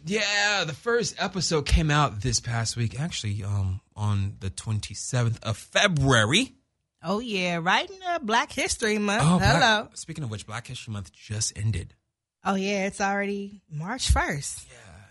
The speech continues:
Speaker 2: March Madness.
Speaker 1: Yeah, it's crazy, I know. <laughs> But no, but yeah, so I, I came across that, uh, that trailer on the YouTube. Um, so I'm like, "Let me give this a try," because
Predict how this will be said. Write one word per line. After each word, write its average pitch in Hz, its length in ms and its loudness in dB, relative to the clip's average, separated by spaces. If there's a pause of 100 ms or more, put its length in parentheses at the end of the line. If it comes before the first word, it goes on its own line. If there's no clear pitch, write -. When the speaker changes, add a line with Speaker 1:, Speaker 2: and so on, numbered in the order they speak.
Speaker 2:
March 214 400 0
Madness. 285 720 0
Speaker 1:
Yeah, - 100 -10
it's - 120 -16
crazy, 104 400 0
I 92 40 2
know. 95 220 4
<laughs> 80 60 -8 (720)
But 143 160 -4
no, 175 280 4
but 131 140 -2
yeah, 143 220 4
so 127 320 4
I, 123 200 2 (140)
I 123 120 2
came 127 180 -2
across 113 420 4
that, 101 220 0
uh, 90 400 -4
that 92 160 -12
trailer 110 560 0
on 95 480 4 (100)
the 104 160 0
YouTube. 87 560 0 (760)
Um, 113 260 4
so 320 100 0
I'm 403 60 2
like, 427 120 4
"Let 453 120 0
me 453 40 0
give 440 120 0
this 381 160 0
a 302 40 -2
try," 330 300 0
because 120 480 -4